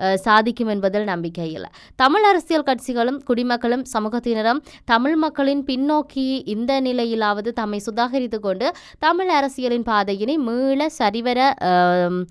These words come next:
தகமத்துவம் கொள்ள வேண்டும். கடந்த ரெண்டாயிரத்தி பத்து, பதினைந்து, பத்தொன்பது ஆண்டுகளில் நடைபெற்ற இந்த ஸ்ரீலங்காவின் அரசு தலைவர் தேர்தல்களில் இனப்படுகொலை பொறுப்பாளிகளான ஒரு தரப்பினரை எதிர்ப்பதாக கூறி,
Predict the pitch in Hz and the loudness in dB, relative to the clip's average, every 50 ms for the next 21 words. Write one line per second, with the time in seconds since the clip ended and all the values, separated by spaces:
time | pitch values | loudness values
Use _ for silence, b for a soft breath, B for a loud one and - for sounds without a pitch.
0 | b b b b b b - 233 233 302 330 370 370 302 - 330 311 302 294 269 | b b b b b b 0 2 2 4 2 2 0 0 0 0 2 2 0 2
1 | 262 226 220 220 208 190 175 156 147 143 - - - - b b b b - 220 | 0 2 2 2 2 0 0 -2 -2 -4 -6 -8 -10 -12 b b b b 0 0
2 | 208 220 220 220 208 208 214 220 226 214 240 - 233 220 214 214 240 226 247 214 | 2 2 2 0 0 4 4 4 4 4 0 0 2 0 2 0 0 0 2 2
3 | 202 208 220 220 233 247 240 240 214 240 254 277 294 311 302 262 240 214 202 196 | 2 2 0 0 0 0 0 0 0 0 0 2 2 2 2 2 2 2 0 0
4 | 185 185 175 170 160 156 143 - B B B B B 208 220 226 247 269 370 370 | -2 -2 -2 -2 -2 -2 -6 -10 B B B B B 2 4 4 4 4 4 2
5 | 403 - 359 320 320 302 - 294 277 277 285 294 294 302 302 285 302 277 247 233 | 2 0 0 0 0 0 0 0 0 2 2 2 4 2 2 2 2 2 0 0
6 | 233 277 269 277 269 269 262 262 254 262 240 226 220 233 220 233 240 262 277 254 | 0 -2 0 0 2 2 0 0 0 0 -2 0 -2 -2 -2 -2 0 0 0 -2
7 | 226 240 254 240 277 269 262 254 254 240 247 247 240 226 - - - 233 226 226 | -2 -2 -2 -2 0 -2 0 0 0 -2 -2 -2 -2 -4 -4 -2 0 0 0 0
8 | 220 226 220 214 208 208 214 208 196 202 226 262 240 277 262 240 247 233 220 220 | 0 0 0 2 2 2 0 0 0 0 0 0 0 0 -2 -2 -6 -6 -6 -6
9 | 220 233 240 254 - - - 202 196 226 269 262 269 285 277 269 262 247 220 233 | -4 -4 -4 -4 -6 -6 -6 -4 -2 -2 -4 -4 -4 -4 -2 -2 -2 -2 -2 -6
10 | 214 - 190 175 175 202 254 359 | -8 -8 -8 -8 -6 -6 -6 -8